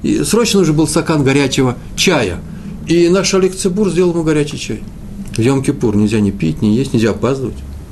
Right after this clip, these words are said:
А он задержался, сделал ему горячий чай, напоил его. И только после того, как увидел, что всё успокоилось, он побежал, зная, что сейчас он будет ра-, читать молитву не просто перед евреями, а перед крупнейшим цадиком своего поколения – раввином из Белц.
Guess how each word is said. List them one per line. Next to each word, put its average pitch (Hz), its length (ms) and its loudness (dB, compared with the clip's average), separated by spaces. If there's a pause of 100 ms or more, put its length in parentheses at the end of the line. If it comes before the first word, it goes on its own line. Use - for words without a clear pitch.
(640)
А 120 120 0
он 139 80 4
задержался, 139 540 2
сделал 117 200 2
ему 113 160 2
горячий 107 380 0
чай, 135 240 2
напоил 120 480 2
его. 101 220 0 (420)
И - 20 -12
только 123 180 0 (140)
после 117 220 -2
того, 120 140 0
как 113 200 -2
увидел, 110 220 2
что 104 120 -6
всё 110 120 -2
успокоилось, - 480 -2
он 120 80 0
побежал, 120 400 -2 (260)
зная, 156 260 2
что 190 140 -2
сейчас 175 240 0
он 170 120 2
будет 185 180 0
ра-, 170 200 0 (920)
читать 160 240 0
молитву 151 280 2
не 147 80 4
просто 190 240 -2
перед 175 200 -2
евреями, 135 400 2
а - 20 0
перед 127 240 -2 (160)
крупнейшим 175 480 0 (380)
цадиком 151 500 0
своего 151 240 2
поколения – 147 540 2 (360)
раввином 107 600 2 (160)
из 101 300 0 (200)
Белц. 92 440 0